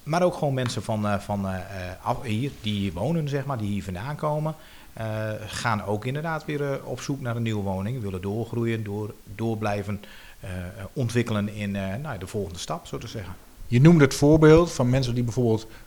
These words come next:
Speaker 2: vanuit Amsterdam richting de Veluwe gaan, Apeldoorn, daar een woning kopen en dan mensen vanuit die streek, het midden van het land, zeggen van,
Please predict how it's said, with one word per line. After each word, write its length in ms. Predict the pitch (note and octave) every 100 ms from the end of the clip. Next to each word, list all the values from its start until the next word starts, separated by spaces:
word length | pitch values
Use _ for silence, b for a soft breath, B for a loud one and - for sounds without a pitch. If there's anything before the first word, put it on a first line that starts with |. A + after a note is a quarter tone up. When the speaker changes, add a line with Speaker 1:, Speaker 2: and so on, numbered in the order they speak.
| -
Speaker 2:
vanuit 360 | G2+ B2 A#2 -
Amsterdam 720 | C#3+ - C3 C3 A#2 F#2 -
richting 640 | A#2+ A#2+ B2 - A#2 G2 F2+
de 100 | G2
Veluwe 400 | A2+ A#2+ B2 A#2+
gaan, 280 | B2 B2 A#2+
Apeldoorn, 600 | A#2+ A#2+ B2 A#2+ A#2 A#2+ B -
daar 360 | F2+ G2+ B2+
een 80 | C3
woning 300 | B2 B2 A#2+
kopen 440 | A#2 A#2 A#2 A#2 A#2
en 100 | A2+
dan 160 | G#2 G#2
mensen 400 | A2 A2 G#2 G2
vanuit 320 | - G2 F#2 - b - -
die 140 | C#3
streek, 380 | C3+ - A#2 B2
het 120 | G#2
midden 180 | A2 B2
van 120 | G#2+
het 100 | G#2+
land, 220 | G#2 A2 -
zeggen 260 | G2+ F#2+
van, 180 | G2+